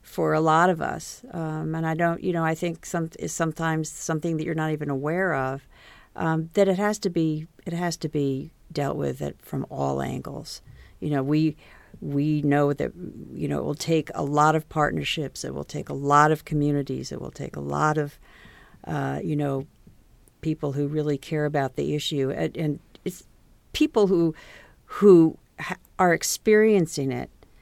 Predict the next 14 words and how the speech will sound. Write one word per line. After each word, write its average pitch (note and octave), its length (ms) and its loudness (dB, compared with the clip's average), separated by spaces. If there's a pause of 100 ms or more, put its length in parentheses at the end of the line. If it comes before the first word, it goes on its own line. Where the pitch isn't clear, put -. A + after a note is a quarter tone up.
(140)
and D#3+ 140 4
there D#3 80 6
are D3+ 40 6
a D3 80 6
lot F#3 380 4
of C#3+ 160 4
'em, B2+ 280 -6 (500)
you D3+ 120 -2
know, C#3+ 320 -6 (160)
who E3+ 120 0
have D#3 180 4
an D#3 60 2
emotional E3 520 2
connection, D3 720 -4